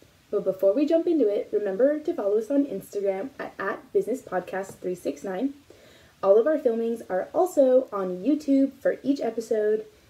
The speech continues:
And of course, you can check us out every Tuesday at seven A M on Apple Podcast.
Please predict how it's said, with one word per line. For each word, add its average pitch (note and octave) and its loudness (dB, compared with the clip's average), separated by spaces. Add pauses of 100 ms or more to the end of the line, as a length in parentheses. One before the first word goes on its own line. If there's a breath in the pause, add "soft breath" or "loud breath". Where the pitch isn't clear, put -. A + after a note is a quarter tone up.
(120)
And B3 -2
of A3+ -2
course, G#3 0 (180)
you G3+ -12
can G3 -2
check C4 -2
us C4+ 2
out G#3+ -4
every A3 2
Tuesday G#3 -2
at - -10
seven G3+ 0
A G#3+ -2
M F#3 -6 (380 soft breath)
on - -8
Apple - -6
Podcast. - -16